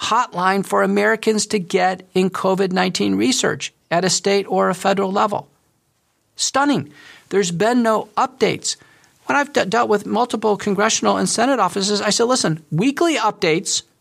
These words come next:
to the American people so they know what to do, so they're not so in fear when they're getting these results. Weekly updates through all public channels, weekly updates on treatment, and then monthly updates to the guidelines." We have none of that.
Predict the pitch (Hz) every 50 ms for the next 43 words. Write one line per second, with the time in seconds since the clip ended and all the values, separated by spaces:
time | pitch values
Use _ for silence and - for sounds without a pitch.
0 | _ - - 180 180 175 170 175 196 - - 240 214 - - 254 233 - 156 147
1 | 151 - - 185 185 185 185 190 202 208 240 254 233 220 240 233 233 - 240 196
2 | 190 262 277 240 214 - 220 190 202 196 208 214 240 240 233 - - - 220 220
3 | 196 190 208 208 190 - - - 254 302 320 254 202 190 185 180 185 180 175 214
4 | 226 226 214 202 196 190 185 190 185 185 196 240 233 - - 254 262 320 339 330
5 | - 330 285 240 220 - - - - - - - - - - _ - - 233 233
6 | - 233 254 294 311 294 - - - 277 - 269 247 254 - - 240 226 202 160
7 | 143 - - - - _ - - 285 302 294 - 302 247 - - - - 226 220
8 | 220 - 226 214 - - 185 - 156 156 170 175 - - - - - - - -
9 | 180 190 220 226 214 196 208 240 262 254 - 277 254 - 190 - - 202 190 190
10 | - - 190 180 185 170 202 208 196 - - - 143 - - _ _ _ _ _
11 | _ _ _ _ _ _ _ - 226 247 240 208 - 262 262 247 - 220 214 214
12 | 220 240 277 302 339 311 302 247 190 165 -